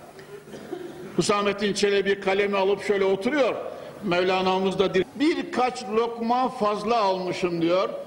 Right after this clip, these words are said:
"Bugün sofrada birkaç lokma fazla almışım," diyor. "Onun için varidat kanalların tıkalı.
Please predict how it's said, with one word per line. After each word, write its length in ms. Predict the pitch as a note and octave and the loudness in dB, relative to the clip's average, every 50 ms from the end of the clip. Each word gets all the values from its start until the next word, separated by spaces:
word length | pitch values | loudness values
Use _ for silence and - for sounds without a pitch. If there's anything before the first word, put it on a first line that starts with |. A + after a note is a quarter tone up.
| - - - - - - - - - | -12 -14 -14 -16 -16 -18 -16 -12 -8
"Bugün 540 | E3 D#3 G3+ A3 F#3+ F3+ G#3+ A3+ B3 C4+ | 0 0 2 2 2 2 2 2 2 0
sofrada 1040 | A#3+ - - - G3 F#3+ F#3 - F3+ F#3 F3+ F3 F3 G3 A3 A#3 B3+ C4+ - - - - - E3 E3 | -2 -2 -2 0 0 0 -2 0 0 0 0 2 2 2 2 2 0 -2 -6 -10 -10 -12 -10 -8 -2
birkaç 600 | A3+ C#4 C4+ A3+ - - A3+ A3+ A#3 A3+ A#3 - F3+ | -2 -2 -2 -2 -2 0 0 0 0 -2 -6 -2 0
lokma 460 | F#3+ G3+ G#3 G#3 - G3+ A3+ A#3+ A#3+ A3+ | 2 2 2 -2 -2 0 0 0 0 0
fazla 480 | - - G3 F#3+ G3 - F#3+ B3 A#3+ | 0 0 0 0 0 0 0 0 2
almışım," 640 | G#3 F#3+ F3+ F3+ F3+ F3 D#3+ - - F#3 E3+ F3 E3 | 2 2 0 0 -2 -2 -2 0 0 0 0 2 2
diyor. 340 | F3 F3 F3+ G3+ A3+ A#3+ - - - - - - - - - - | 2 2 4 2 2 0 -4 -8 -10 -12 -14 -14 -16 -16 -2 0
"Onun 240 | G#3+ A3 B3+ B3+ B3 | 0 2 2 2 0
için 520 | A#3 - - C4 C4+ B3+ B3+ A3 G#3 G#3 | 0 0 0 -2 -2 -2 -2 0 2 2
varidat 840 | A3 A3+ A#3 A#3 A#3+ B3 A3+ A#3 C4 C#4 C4+ C4 C#4 - - - - | 4 4 4 2 2 0 2 2 4 4 2 0 -4 -10 -10 -4 -2
kanalların 800 | G3+ G#3 G#3+ A3 G#3+ A3 A3 A3 G#3+ A3 A3 B3 C4 B3+ - - | -2 0 2 2 2 2 2 2 2 2 2 0 0 -2 -4 -2
tıkalı. 600 | - A3+ A3 - A3+ G#3+ G#3+ A3 G#3+ F#3+ D3 | -2 -2 0 2 2 2 4 2 2 2 0